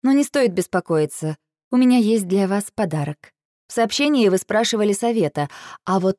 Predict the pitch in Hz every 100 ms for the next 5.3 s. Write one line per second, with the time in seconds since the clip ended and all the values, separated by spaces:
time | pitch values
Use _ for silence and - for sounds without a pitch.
0 | - 320 392 - 151 143 - _ - 165
1 | 175 180 156 175 175 - 190 180 180 185
2 | 175 180 175 175 190 170 - 170 170 185
3 | - 185 185 185 - 170 180 208 285 -
4 | 139 165 165 175 165 175 185 190 190 220
5 | - 131